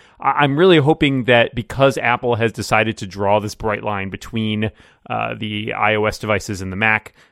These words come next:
uh, and not merge the two, that maybe there's still some things that it can import from the iPad side of the equation that will really help bolster the Mac. And,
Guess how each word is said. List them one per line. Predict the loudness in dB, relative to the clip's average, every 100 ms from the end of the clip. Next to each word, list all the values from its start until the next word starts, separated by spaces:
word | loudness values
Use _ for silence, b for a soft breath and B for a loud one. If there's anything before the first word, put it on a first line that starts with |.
| b
uh, | -10 -10 -10
and | -8 -2
not | 0 0
merge | -2 0 2 0 -2
the | -6
two, | -4 -4 -4 -6 b b
that | -4 0
maybe | 0 0 0 0 -2 -4 -6 -2
there's | 2 2 0
still | -2 -2
some | 0 -4 -2
things | 0 0
that | 0 -2
it |
can | -2
import | -4 -2 -2 -4
from | -4 -6
the | -2
iPad | -2 -2 -4 -4
side | -4 -4
of | -6
the | -8
equation | -10 -4 -2 -2 -4 -6 -6
that | -4 -4
will | -4 -6
really | -6 -6
help | -8 -10 -8
bolster | -10 -10 -10 -10
the |
Mac. | -6 -4 -4 -2
And, | 2 2 2